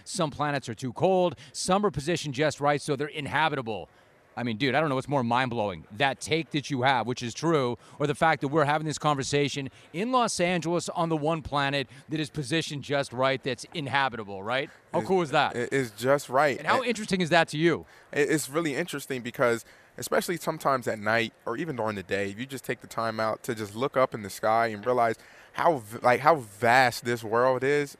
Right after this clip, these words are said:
Speaker 2: I mean, it's amazing. And like you just mentioned, we just happen to be lucky enough to be positioned in the perfect spot to be able to, be able to sit here right now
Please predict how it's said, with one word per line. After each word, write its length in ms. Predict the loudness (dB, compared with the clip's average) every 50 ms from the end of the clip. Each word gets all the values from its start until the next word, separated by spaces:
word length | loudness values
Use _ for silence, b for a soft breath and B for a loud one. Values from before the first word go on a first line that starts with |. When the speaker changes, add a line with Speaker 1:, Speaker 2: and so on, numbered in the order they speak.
| _ -6
Speaker 2:
I 60 | -4
mean, 200 | -2 -2 -2 -2
it's 320 | -2 -2 0 0 0 0 -4
amazing. 560 | -4 0 0 2 2 2 0 -2 -6 -8 -8
And 160 | -8 -4 0
like 180 | 0 0 0 -2
you 80 | -6
just 220 | -8 -6 -8 -6 -4
mentioned, 440 | -4 -4 -4 -4 -8 -10 -10 -12 b b b b _ -4
we 260 | -4 -2 -2 -4 -4
just 340 | -4 -4 -4 -4 -6 -12 -14 -2
happen 420 | 2 2 2 4 2 -2 -2 -2
to 80 | -4 -4
be 120 | -4 -2
lucky 300 | 2 2 2 2 2 -4
enough 200 | -4 -4 -4 -4 -6
to 60 | -8
be 100 | -10 -10
positioned 640 | -8 -10 -6 -2 -2 -2 -2 -4 -8 -10 -10 -12 -10 -4 -2
in 240 | -2 -2 -2 -2 -2
the 200 | -2 -2 -2 -4 _ -4
perfect 440 | 0 0 0 2 0 -4 -6 -6 -10
spot 440 | -8 2 6 6 6 6 4 -2 b b b b b b b b b b _
to 100 | -8 -6 -4
be 160 | 0 2 4
able 300 | 4 4 4 4 2 2
to, 240 | 2 2 0 0 2
be 180 | 2 0 2 2
able 180 | 4 4 2
to 60 | 0
sit 220 | 0 -2 -2 -2 0
here 260 | 0 4 4 4 4 6
right 240 | 6 6 6 6 4
now 380 | 2 4 4 4 2 0 -2